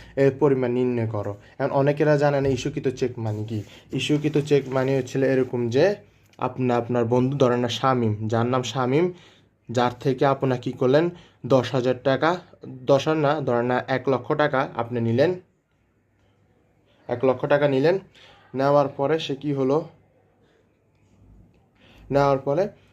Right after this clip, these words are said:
পরে এক মাস পরে বা কিছু সময় পর আপনি কী করলেন,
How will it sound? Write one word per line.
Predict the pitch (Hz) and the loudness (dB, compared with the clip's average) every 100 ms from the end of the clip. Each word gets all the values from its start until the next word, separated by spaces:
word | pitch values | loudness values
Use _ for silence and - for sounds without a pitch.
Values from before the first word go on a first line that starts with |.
| _ | _
পরে | - 139 - | 0 0 4
এক | 156 156 | 0 2
মাস | 151 147 | -2 -2
পরে | - 143 165 | 0 2 2
বা | 151 131 123 | 2 0 -2
কিছু | 143 151 | -2 0
সময় | 180 160 160 156 | 0 0 2 0
পর | 143 127 151 - _ - | 2 0 -2 -12 _ -6
আপনি | 127 131 135 | -6 -2 -2
কী | 127 135 | -2 -4
করলেন, | - 135 160 | 0 4 4